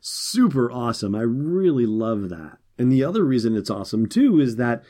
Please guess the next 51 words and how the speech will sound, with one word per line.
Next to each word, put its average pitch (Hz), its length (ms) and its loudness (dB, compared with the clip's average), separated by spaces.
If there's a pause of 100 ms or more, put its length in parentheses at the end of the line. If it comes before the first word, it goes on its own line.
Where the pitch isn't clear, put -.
(280)
yeah, 180 300 0
yeah, 139 300 0
the 123 80 -2
First 151 280 0
Order 135 280 2
is 117 100 2
about 113 200 -2
to 104 60 -12
take 120 180 0
over 113 140 2
the 107 80 0
galaxy 107 460 -2
and 101 80 0
all 101 160 -2
that, 101 220 -4
and 104 80 0
that's 117 160 -2
a - 20 -6
bad 104 300 -4
thing, 95 320 -6
so 101 180 -4
on 95 80 -4
and 90 100 -6
so 92 160 -4
forth. 90 280 -8
But 92 160 -8 (360)
think 208 220 0
about 160 260 0
the 120 320 0
force 123 300 -2
powers 98 400 -2
that 95 140 -4
Snoke 117 440 -2
exhibited 104 520 -2
in 104 160 -4
The 98 80 -2
Last 98 420 -4
Jedi 95 500 -4
and 101 420 -4
how 101 240 -4
helpless 117 520 -4
Rey 104 240 -2
was 101 400 -2 (340)
in 107 120 0
the 104 60 -2
face 110 280 -2
of 90 80 -8
it. 87 100 -6
I 98 80 -4
mean, 98 200 -2 (340)
if 123 500 0